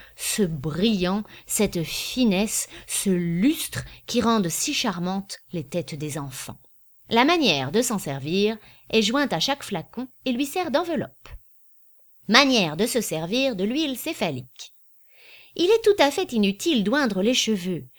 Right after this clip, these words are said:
Ce n'est pas seulement un préjugé ridicule, mais encore une habitude gênante, en ce sens que le cosmétique laisse partout sa trace. Il suffit tous les matins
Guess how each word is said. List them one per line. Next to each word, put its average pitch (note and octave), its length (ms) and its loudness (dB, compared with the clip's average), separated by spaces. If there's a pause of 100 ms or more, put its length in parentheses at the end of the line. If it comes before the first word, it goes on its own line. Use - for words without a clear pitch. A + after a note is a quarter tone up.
(140)
Ce - 140 0
n'est F3+ 160 4
pas G#3+ 160 2
seulement F#3+ 360 0
un D3+ 100 -2
préjugé D#3+ 500 2
ridicule, E3+ 720 -2 (260)
mais A#3 220 2
encore C#4 280 2
une G#3 120 4
habitude G3 500 0
gênante, A#3 560 0 (100)
en C4 80 2
ce D4+ 140 -4
sens E4+ 240 -4
que - 80 -4
le E3 140 -2
cosmétique F#3+ 640 -6
laisse A3+ 260 0
partout B2+ 280 -10
sa B2+ 160 -8
trace. - 520 0 (500)
Il F#4 140 2
suffit F#4+ 460 0
tous E4 140 0
les D4 120 6
matins F3+ 400 -4